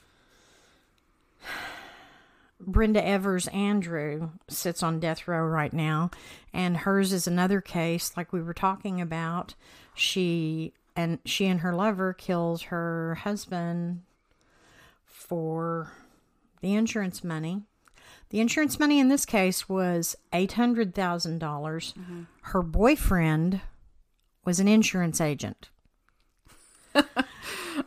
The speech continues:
Speaker 1: And he had befriended both her and her husband. Her husband's name was
Speaker 2: Oh.
Speaker 1: Robert Andrew.
Speaker 2: God.
Speaker 1: And anyway, I, I was kind of, some things that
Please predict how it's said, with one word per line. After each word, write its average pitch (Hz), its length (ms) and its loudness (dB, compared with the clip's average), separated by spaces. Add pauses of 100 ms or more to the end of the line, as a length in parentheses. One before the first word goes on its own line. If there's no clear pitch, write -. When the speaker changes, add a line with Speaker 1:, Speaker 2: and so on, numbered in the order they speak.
(120)
Speaker 1:
And 214 560 8
he 269 300 6
had 254 240 2
befriended 233 960 6
both 190 340 2
her 190 380 4
and 202 240 2
her 165 160 0
husband. 180 440 -4
Her 180 160 -2
husband's 220 540 2
name 175 200 2
was 160 220 0
Speaker 2:
Oh. 180 80 -2
Speaker 1:
Robert 180 300 4
Andrew. 160 580 -4 (640)
Speaker 2:
God. 175 480 -2
Speaker 1:
And 170 260 -4 (1400)
anyway, 180 640 2 (1400)
I, 247 180 2 (120)
I 240 320 4
was 220 300 2
kind 311 320 0
of, 233 280 0 (100)
some - 280 2
things 269 360 4
that 220 200 2